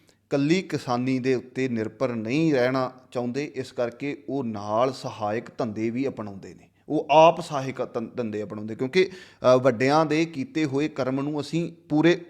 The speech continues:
ਸੰਪੂਰਨ ਰੂਪ ਵਿੱਚ ਵੇਖਦੇ ਹਾਂ ਕਿ ਉਹ ਕੀ ਕਰਦੇ ਪਏ ਸਨ। ਸਤਿਗੁਰੂ ਜੀ ਜਦੋਂ ਕਿਸਾਨੀ ਕਰਦੇ ਪਏ ਨੇ ਨਾਲ ਦੁਕਾਨ ਚੱਲਦੀ ਹੈ, ਦੁਕਾਨ ਅਠਾਰਾਂ ਸੌ ਬਹੱਤਰ ਤੱਕ ਭੈਣੀ ਸਾਹਿਬ ਚੱਲਦੀ ਰਹਿੰਦੀ ਸਤਿਗੁਰੂ ਰਾਮ ਸਿੰਘ ਦੀ। ਜਦੋਂ ਮੰਨ ਲਓ ਸਤਿਗੁਰੂ ਜੀ ਨੂੰ ਲੈ ਕੇ ਜਾਂਦੇ ਨੇ ਉਦੋਂ ਤੱਕ ਦੁਕਾਨ ਚੱਲਦੀ ਰਹਿੰਦੀ। ਉਹਨਾਂ ਦੀ ਦੁਕਾਨ ਨਾਲ ਚੱਲਦੀ। ਛੋਟੇ ਭਾਈ,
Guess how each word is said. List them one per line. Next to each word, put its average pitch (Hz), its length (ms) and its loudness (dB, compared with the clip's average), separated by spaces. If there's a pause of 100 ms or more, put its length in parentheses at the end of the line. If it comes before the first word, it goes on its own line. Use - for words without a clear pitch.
ਸੰਪੂਰਨ 160 520 4
ਰੂਪ 156 280 4
ਵਿੱਚ 131 260 -4
ਵੇਖਦੇ 117 340 -4
ਹਾਂ 143 80 -2
ਕਿ 165 220 -4
ਉਹ 214 160 4
ਕੀ 220 140 -4
ਕਰਦੇ 110 320 0
ਪਏ 78 160 -8
ਸਨ। - 200 -14 (320)
ਸਤਿਗੁਰੂ 156 340 4
ਜੀ 202 120 0
ਜਦੋਂ 170 240 6
ਕਿਸਾਨੀ 147 420 -2
ਕਰਦੇ 156 280 2
ਪਏ 165 160 -4
ਨੇ 214 80 -6
ਨਾਲ 139 260 -2
ਦੁਕਾਨ 113 400 -6
ਚੱਲਦੀ 101 400 -10
ਹੈ, - 80 -20 (400)
ਦੁਕਾਨ 254 340 4
ਅਠਾਰਾਂ 151 360 2
ਸੌ 226 120 -2
ਬਹੱਤਰ 160 320 -2
ਤੱਕ 185 180 2
ਭੈਣੀ 185 240 -4
ਸਾਹਿਬ 139 180 -4
ਚੱਲਦੀ 117 280 0
ਰਹਿੰਦੀ 143 220 -4
ਸਤਿਗੁਰੂ 160 260 -4
ਰਾਮ 123 180 0
ਸਿੰਘ 107 220 -12
ਦੀ। 85 140 -20 (380)
ਜਦੋਂ 135 260 -2 (120)
ਮੰਨ 135 120 4
ਲਓ 135 120 6
ਸਤਿਗੁਰੂ 127 360 -2
ਜੀ 131 100 0
ਨੂੰ 139 120 0
ਲੈ 120 160 2
ਕੇ 139 120 -6
ਜਾਂਦੇ 131 220 -2
ਨੇ 165 80 -2
ਉਦੋਂ 160 180 0
ਤੱਕ 165 200 0
ਦੁਕਾਨ 127 340 -4
ਚੱਲਦੀ 95 280 -6
ਰਹਿੰਦੀ। 67 300 -16 (460)
ਉਹਨਾਂ 220 240 8
ਦੀ 262 100 2
ਦੁਕਾਨ 175 500 4
ਨਾਲ 135 200 4
ਚੱਲਦੀ। 110 320 -4
ਛੋਟੇ 147 280 0
ਭਾਈ, 175 360 4